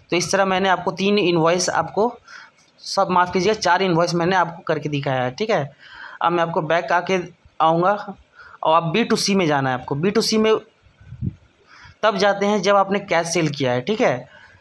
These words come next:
तो cash sale अगर किया है तो आपको बी टू सी में जाना है। यहाँ से आपको state अपना place of supply select कर लेना है, यानी अब अपने झारखंड में हो तो झारखंड में ही अगर आपने दिया है सर,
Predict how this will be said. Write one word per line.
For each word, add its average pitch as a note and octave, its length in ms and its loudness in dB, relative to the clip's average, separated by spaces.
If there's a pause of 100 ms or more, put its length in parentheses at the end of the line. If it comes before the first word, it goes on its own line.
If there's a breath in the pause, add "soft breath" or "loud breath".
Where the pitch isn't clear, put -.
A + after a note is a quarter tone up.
(140 loud breath)
तो E3 80 -4
cash F#3 220 0
sale G#3 180 0
अगर G3+ 180 2
किया G3+ 220 0
है G#3 60 0
तो G#3+ 60 2
आपको G3 220 -4
बी F3 140 2
टू F#3 140 -2
सी F#3 140 -2
में F#3+ 100 2
जाना F#3+ 260 2
है। A#3+ 200 -2 (1200 loud breath)
यहाँ D#3 140 0
से E3+ 100 -2
आपको F3 300 2
state E3+ 280 -2
अपना F3+ 260 0 (320)
place F3+ 280 -2
of F#3+ 100 -2
supply F3+ 260 -2 (140)
select F3 300 -4
कर F#3 60 0
लेना F#3 220 0
है, A#3 100 0 (460 loud breath)
यानी E3+ 160 0
अब F3 280 2
अपने E3+ 280 0
झारखंड D#3 440 0
में G3+ 80 0
हो G#3+ 60 0
तो G3+ 80 0
झारखंड D#3+ 440 0
में F#3 80 0
ही G3+ 80 2
अगर F#3+ 160 2
आपने F#3+ 340 0
दिया E3+ 240 0
है F3+ 40 0
सर, F3 280 -2